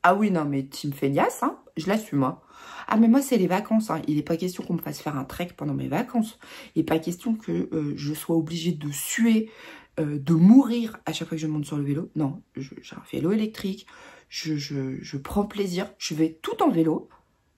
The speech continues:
Peut-être à part les grosses courses à Lidl, parce que là, c'est du coup un peu plus compliqué. Mais, euh, mais non, le, les vacances, c'est fait pour se reposer. Et donc, le vélo électrique me va très, très bien.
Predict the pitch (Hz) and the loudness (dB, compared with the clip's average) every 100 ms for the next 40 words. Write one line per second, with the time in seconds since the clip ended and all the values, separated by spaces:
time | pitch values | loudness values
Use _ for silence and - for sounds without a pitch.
0 | _ _ _ _ _ _ - _ - 262 | _ _ _ _ _ _ -20 _ 2 2
1 | 370 320 269 254 220 214 196 233 - 240 | 2 2 2 2 2 2 0 -4 -2 -4
2 | - 208 208 202 220 196 170 160 156 147 | 0 0 2 2 0 -2 -8 -8 -8 0
3 | 165 190 220 165 160 151 - _ _ 147 | 2 4 2 0 -2 -4 -10 _ _ -8
4 | 175 196 170 170 170 180 - 277 - - | -2 0 0 -4 -4 -4 -2 -4 -4 -8
5 | - - - - 190 226 220 214 196 190 | -20 -20 -18 2 8 8 8 6 4 0
6 | - 170 165 165 160 _ - 160 151 - | 0 2 4 2 -2 _ 0 0 0 -8
7 | - _ _ _ 160 170 160 - 294 - | -20 _ _ _ 0 0 0 2 0 2
8 | 220 262 220 - - 175 - 185 233 - | -2 -4 -4 -6 -4 -4 0 2 2 0
9 | 214 - 143 330 - - - - 214 208 | -6 0 0 0 -6 -20 -14 2 4 4
10 | 208 - 311 262 190 165 143 - - - | 2 2 2 4 2 0 -4 -6 -10 -12
11 | - - 208 208 175 185 - _ - - | -10 4 6 8 4 2 -2 _ -4 -2
12 | 370 320 - | 0 0 -2